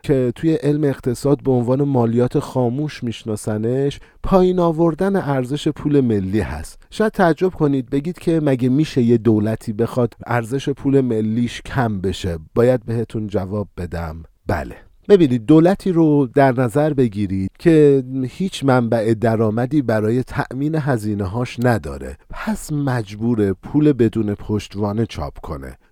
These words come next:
چاپ بدون پشتوانه پول در قدم اول باعث می‌شه که هزینه‌های دولت تأمین بشه،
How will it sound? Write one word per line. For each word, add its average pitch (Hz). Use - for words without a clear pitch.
چاپ 156
بدون 151
پشتوانه 135
پول 165
در 156
قدم 135
اول 120
باعث 170
می‌شه 170
که 170
هزینه‌های 139
دولت 139
تأمین 139
بشه، 76